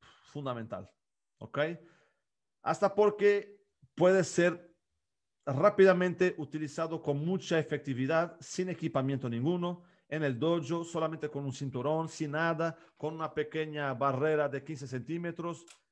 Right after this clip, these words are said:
Es posible desarrollar grandes capacidades para vuestros atletas con ese método sin grandes complicaciones. Y es un método que tanto es efecti-, efectivo con atletas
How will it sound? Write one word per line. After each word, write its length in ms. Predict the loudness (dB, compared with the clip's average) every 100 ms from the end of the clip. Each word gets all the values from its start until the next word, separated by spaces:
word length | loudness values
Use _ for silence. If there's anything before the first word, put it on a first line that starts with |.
| _ _
Es 240 | -10 -10 -8
posible 420 | -10 -8 -8 -6
desarrollar 560 | -4 -4 -4 -4 -4
grandes 360 | -4 -4 -4 -4
capacidades 840 | -4 -2 -4 -4 0 0 0 -4
para 220 | -6 -6 -4
vuestros 380 | -4 -6 -2
atletas 640 | -2 -2 -4 -2 -6 -8 -18 _ _
con 180 | -6 -4
ese 240 | -4 -4 -4
método 640 | -2 -4 -4 -4 -4 -6 _ _
sin 520 | -20 -16 -4 -2 -2 -4 -4
grandes 480 | 0 0 0 -6 -8
complicaciones. 1160 | -6 -4 -2 -2 -4 -8 -4 -4 -4 -10 -18 _ _ _ -20 -20 -6
Y 140 | 0
es 180 | 0 0
un 120 | -2
método 460 | 0 0 0 0 0
que 160 | -2 -4
tanto 520 | -2 -2 0 -2 0
es 120 | 0
efecti-, 540 | -2 0 -4 -4 -6
efectivo 580 | -4 -4 -4 -2 -2 -2
con 220 | -2 -4
atletas 640 | -4 -4 -4 -4 -6 -6 -14